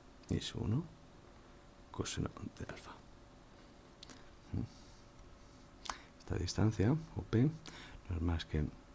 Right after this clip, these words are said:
esta distancia proyectada sobre el eje vertical a través del, del coseno. Y ahora la pregunta es cuánto vale P Q. P Q no es más que esta distancia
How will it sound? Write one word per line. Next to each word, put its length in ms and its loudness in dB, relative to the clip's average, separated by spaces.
esta 300 0
distancia 640 8
proyectada 640 4
sobre 300 2
el 60 2
eje 120 0
vertical 520 2
a 60 0
través 280 0
del, 160 4
del 140 2
coseno. 400 -2
Y 60 4
ahora 160 8
la 160 6
pregunta 320 8
es 100 4
cuánto 340 6
vale 280 8
P 140 6
Q. 100 -6
P 140 6
Q 260 6
no 60 4
es 80 4
más 220 4
que 120 0
esta 200 4
distancia 580 6